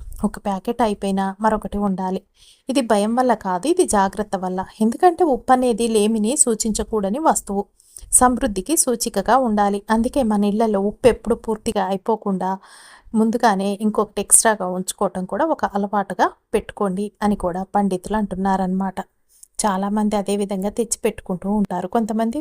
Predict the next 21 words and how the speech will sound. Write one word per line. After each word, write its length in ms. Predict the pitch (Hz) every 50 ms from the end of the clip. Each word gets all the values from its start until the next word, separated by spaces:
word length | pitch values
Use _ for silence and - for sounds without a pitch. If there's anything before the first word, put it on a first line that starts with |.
| 311 - -
మొత్తం 300 | 208 - - _ 247 233 233
అయిపోయే 360 | 220 196 - - 196 190 190
వరకు 260 | 185 190 185 196 -
తెచ్చుకోరు. 580 | 170 - - 180 - - - - 185 175 - 208 - _ _ - - - - - - _ -
అప్పుడు 320 | 262 247 - - 277 320 349
మీరు 200 | 359 330 254 214
గమనించి 440 | 214 208 208 220 226 220 214 247 - -
చూడండి, 400 | 240 208 190 202 196 190 202 202 - -
ఆ 60 | 214 214
విధంగా 340 | 220 202 226 220 220 226 214
ఉన్నప్పుడు 380 | 196 196 202 208 202 214 214 220 233
మీ 60 | 220
ఇంట్లో 220 | 208 202 - 226 214
పరిస్థితి 520 | - 214 202 208 - - - 196 - 202
ఎలా 180 | 190 190 196 202
ఉంటుందన్నది 640 | 202 202 190 - - 185 190 196 190 185 185 185 202 202
మీకే 360 | 214 214 214 208 214 233 233
చాలా 320 | 226 - 208 190 190 180 180 -
సులభంగా 500 | - - 220 240 226 240 220 214 233 240 214 - 202
అర్థమవుతుంది 680 | 202 - - 196 190 196 190 190 - 196 185 180 196 196 - _ _ _ - - _ _ _ 233
అని 140 | 214 202